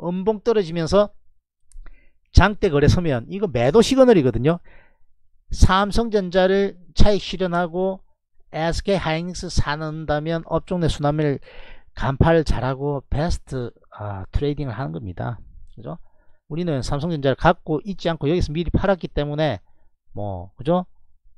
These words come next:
여기에 관한 부분에 대해서는 실제로 그렇게 적용을 못했습니다만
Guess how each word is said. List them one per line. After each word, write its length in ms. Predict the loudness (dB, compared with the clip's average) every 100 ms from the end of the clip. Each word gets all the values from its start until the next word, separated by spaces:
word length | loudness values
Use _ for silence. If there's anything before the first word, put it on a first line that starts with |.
| -20 _ -18 -18 -16 0
여기에 600 | 6 6 6 2 4 4
관한 340 | 4 -4 -2 0
부분에 380 | 0 0 0 2
대해서는 460 | 2 2 -2 -4 -8 -20 -20 -20
실제로 420 | -16 -14 -2 0 0
그렇게 380 | 0 0 -2 -4 -14
적용을 360 | -8 -6 -6 -6
못했습니다만 920 | -8 6 6 6 -2 -2 0 -2